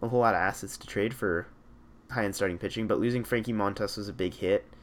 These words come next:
They haven't had Sean Manaea, Manaea most of the year. Uh, he's on the comeback train. I think he was delayed, though.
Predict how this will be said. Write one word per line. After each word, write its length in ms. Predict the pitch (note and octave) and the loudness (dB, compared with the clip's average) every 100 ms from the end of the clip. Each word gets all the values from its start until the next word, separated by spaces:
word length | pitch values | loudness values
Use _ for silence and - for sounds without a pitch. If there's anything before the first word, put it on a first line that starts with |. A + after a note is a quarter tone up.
| - - | -20 -8
They 180 | G2 F2 | -4 -2
haven't 300 | G2+ G#2 G2 | -2 -2 -2
had 200 | A2 G2+ | -2 -2
Sean 240 | - F#2+ G2 | 0 0 0
Manaea, 480 | F#2+ F#2 F#2 G#2 - - - - - G#2 | 0 0 0 -2 -4 -16 -20 -20 -14 -8
Manaea 360 | E2+ F#2+ F#2 - | -4 -2 -2 -2
most 180 | G2 - | -4 -2
of 40 | |
the 80 | G2+ | 2
year. 200 | G2+ G2 - - - - - - - - - | 4 4 -2 -20 -20 -20 -20 -20 -20 -20 -6
Uh, 220 | F#2 F#2+ D2+ | 0 2 2
he's 240 | F#2+ C3 | 2 4
on 120 | D#3+ | 6
the 60 | F3 | 6
comeback 320 | F3 D3 G#2+ | 4 4 4
train. 240 | - F2+ | 2 -2
I 60 | F2+ | -2
think 180 | A#2+ A2 | -6 -6
he 60 | A2 | -4
was 220 | G#2+ - | -4 -4
delayed, 380 | F#2 F2 F2 - | -2 0 0 -2
though. 180 | B1 | -6